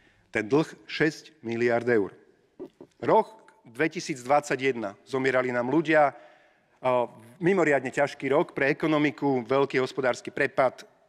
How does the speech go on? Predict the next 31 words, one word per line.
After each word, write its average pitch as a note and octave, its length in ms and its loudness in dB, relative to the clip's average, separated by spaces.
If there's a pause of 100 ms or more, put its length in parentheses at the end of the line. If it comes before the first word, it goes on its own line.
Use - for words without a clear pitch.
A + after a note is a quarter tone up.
(200)
dlh C3+ 560 -2
šesť - 420 -6
celé A2+ 160 -2
dva G#2 160 -8
miliardy A2 540 -2
eur. F#2 180 -6 (640)
Rok D3 240 2
dvetisícdvadsaťdva, D#3+ 1000 0
začala D3 320 2
vojna D#3+ 260 2
na D3+ 140 4
Ukrajine. C3 500 -2 (540)
Pribudla C#3 420 2
k - 60 -20
tomu C#3 180 0
utečenecká C#3+ 640 -4
kríza, C#3+ 480 0 (400)
pribudla D#3 400 2
k - 80 -12
tomu D3+ 160 0 (140)
energetická C#3+ 720 0
kríza, C3+ 320 -2
prudko E3+ 340 0
narastli C#3 400 2
ceny C3+ 240 -2
energií. C#3+ 560 0 (480)
Z C3+ 160 0 (160)
pätnásť D#3+ 540 0
eur, D#3+ 160 4
čo - 160 -6
stál D3+ 340 2